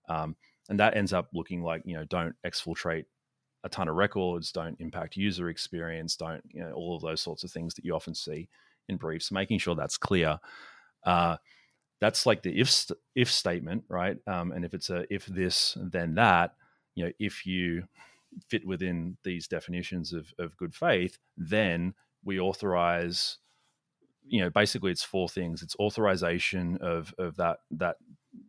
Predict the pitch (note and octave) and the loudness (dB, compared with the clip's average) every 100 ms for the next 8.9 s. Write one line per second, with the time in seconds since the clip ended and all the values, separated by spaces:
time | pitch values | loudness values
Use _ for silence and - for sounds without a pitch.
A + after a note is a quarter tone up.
0 | _ _ - F#2+ - F2+ E2+ E2+ A#1 E2 | _ _ -4 -2 -2 -2 0 -2 -2 2
1 | F2+ F2 - - - - _ _ G2+ F#2+ | 4 4 0 -10 -20 -20 _ _ -2 0
2 | F2+ - F2 F2 E2+ E2 - F2 E2 D#2+ | 0 0 -2 2 2 0 0 -2 -2 -2
3 | E2 F2 F2+ F2+ - F2 E2+ D#2+ D#2+ F2 | 2 2 2 0 -6 -4 -4 -4 -4 -4
4 | E2+ F#2 F2 F2 F#2+ F2+ F2+ F2+ - E2 | -4 -2 -2 0 0 0 0 0 -2 -4
5 | E2 - D#2+ E2+ G2 A2+ A#2 - A2 B2 | -6 -6 -4 -2 -2 -2 -2 -2 -2 0
6 | A#2 A2 G2+ - - - - _ _ - | 0 0 -2 -6 -14 -20 -20 _ _ -4
7 | F2 F2 F#2+ G2 G#2 G2 G#2 F2+ F2 E2 | -2 -2 -4 -4 -4 -2 0 0 0 0
8 | G2+ F#2+ F#2 E2+ E2 - E2+ E2 | -4 -4 -2 0 0 0 -2 -2